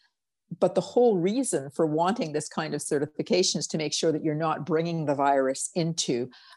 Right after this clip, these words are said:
um, another location. And so there's gonna be a whole lot of science still that needs to be figured out. But layered on top of that, which gets back to your point about the link between science and humanities,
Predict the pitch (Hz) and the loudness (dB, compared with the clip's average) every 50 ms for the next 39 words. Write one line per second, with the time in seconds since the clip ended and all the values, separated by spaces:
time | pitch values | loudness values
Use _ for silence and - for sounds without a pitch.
0 | _ - 143 139 139 131 135 139 - - - 165 151 147 139 139 139 139 131 127 | _ -6 -4 -4 -2 -4 -4 -6 -8 -8 -4 -2 0 0 2 4 4 2 2 2
1 | 127 - - 139 139 139 - - 117 113 135 151 143 - - 175 156 151 - - | -2 0 -2 -2 -2 -2 -4 -6 -6 -4 -4 -4 -2 2 4 4 4 4 2 -2
2 | - _ _ _ _ _ - 170 139 196 196 196 196 - 226 208 190 165 170 165 | -18 _ _ _ _ _ -4 2 2 4 4 4 2 2 2 2 2 4 4 2
3 | 156 - - - 214 196 180 175 165 151 143 143 - - - 151 147 151 156 - | 2 0 -2 0 0 2 2 2 2 0 0 -2 -6 -6 -6 -6 -6 -6 -8 -8
4 | - - - 165 147 - 143 143 143 147 143 - - - - 143 131 - 143 135 | -8 -4 -4 -4 -4 -4 -6 -6 -6 -8 -6 -8 -10 -6 -6 -6 -4 -4 -4 -2
5 | 139 139 156 151 143 143 143 - _ _ _ _ _ _ _ - - 156 - 170 | 0 0 0 2 0 0 -2 -6 _ _ _ _ _ _ _ 0 0 0 2 4
6 | 165 160 170 175 185 196 196 202 196 196 202 - 240 240 240 240 214 165 151 - | 4 4 4 4 4 4 2 2 0 -2 -2 -2 -2 -4 -2 -4 -4 -4 -2 -2
7 | - 160 - - 170 151 147 - - 160 151 151 - - 165 160 - - 190 160 | -2 -6 -4 -2 -2 -2 -2 -2 -2 -2 -2 -2 -4 -8 -8 -8 -6 -6 -6 -4
8 | 156 156 156 143 - 151 147 143 156 151 151 - 170 156 - - 156 143 - - | -4 -4 -4 -4 -4 -4 -6 -6 -6 -8 -8 -8 -8 -8 -4 -6 -4 -2 -2 -2
9 | 160 151 151 151 147 - 151 143 - 170 165 180 208 240 240 190 160 151 143 - | -2 -2 -2 -4 -6 -8 -8 -6 -4 -2 0 0 2 2 2 2 0 -2 -2 -4
10 | _ - - | _ -20 -20